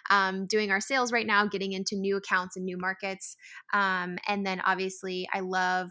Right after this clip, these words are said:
social media. I live and breathe Instagram, I feel like. Um, so I run our social channels,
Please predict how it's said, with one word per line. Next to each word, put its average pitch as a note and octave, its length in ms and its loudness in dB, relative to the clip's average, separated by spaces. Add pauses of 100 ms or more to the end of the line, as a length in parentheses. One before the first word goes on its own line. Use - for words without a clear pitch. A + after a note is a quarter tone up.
(140)
social F#3+ 340 -6
media. F#3 360 -2
I F#3+ 220 2
live F3+ 240 -4
and F#3 120 -6
breathe F3+ 320 -2 (460)
Instagram, A3+ 580 2
I A3+ 80 4
feel A3 240 0
like. G3+ 320 2 (100)
Um, F#3+ 340 2
so - 180 -8
I G3 100 4
run F#3+ 200 0
our F#3+ 100 -2
social A3+ 340 -6
channels, G3+ 640 -4